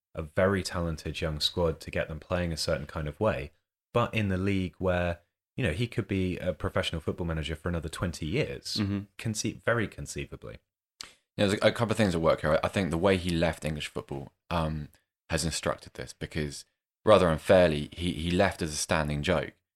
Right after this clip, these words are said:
Speaker 3: I mean, he is, he is unreasonably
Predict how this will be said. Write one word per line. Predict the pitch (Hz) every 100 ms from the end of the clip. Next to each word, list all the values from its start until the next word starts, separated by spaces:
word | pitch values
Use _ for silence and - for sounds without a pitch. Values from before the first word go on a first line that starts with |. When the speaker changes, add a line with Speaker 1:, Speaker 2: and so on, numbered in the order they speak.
| _ _
Speaker 3:
I | 82
mean, | 78
he | 71 78 76
is, | 73 -
he | - 82
is | 78 73 - - - _ _ _ _ -
unreasonably | 92 82 82 80 78 80